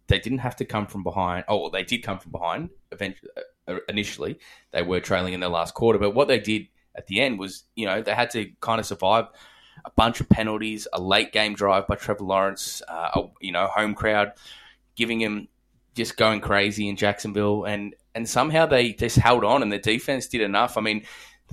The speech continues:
Christian Kirk caught the ball at the one-yard line, and, and the <laughs> Giants kept them out of the end zone. But it was just another way to win, and, and they just found, you know, they just found, kind of found that winning formula. And, you know, when, when momentum, it's a funny thing in sport, and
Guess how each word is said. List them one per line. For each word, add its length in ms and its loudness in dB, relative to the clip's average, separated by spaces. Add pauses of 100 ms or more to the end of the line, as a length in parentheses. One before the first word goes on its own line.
Christian 280 4
Kirk 240 10
caught 160 4
the 80 -2
ball 160 8
at 60 -2
the 60 0
one-yard 500 2
line, 240 2
and, 140 -8
and 160 -6
the 60 -10
<laughs> 100 -6
Giants 340 -2
kept 220 0
them 100 2
out 120 4
of 60 0
the 100 0
end 140 -4
zone. 280 -2
But 120 -4
it 60 -2
was 160 -4
just 240 -4 (340)
another 320 2
way 160 6
to 80 2
win, 240 0
and, 200 -2
and 120 -2
they 80 2
just 240 -6
found, 360 -4 (800)
you 100 -6
know, 180 0
they 180 2
just 220 -6
found, 280 0
kind 180 0
of 60 -4
found 260 -2
that 180 -4
winning 220 -2
formula. 460 -2
And, 180 -6
you 80 -12
know, 240 -2
when, 260 -2
when 200 -4
momentum, 500 -2
it's 140 0
a 40 2
funny 240 4
thing 180 -2
in 80 -4
sport, 340 0
and 100 -12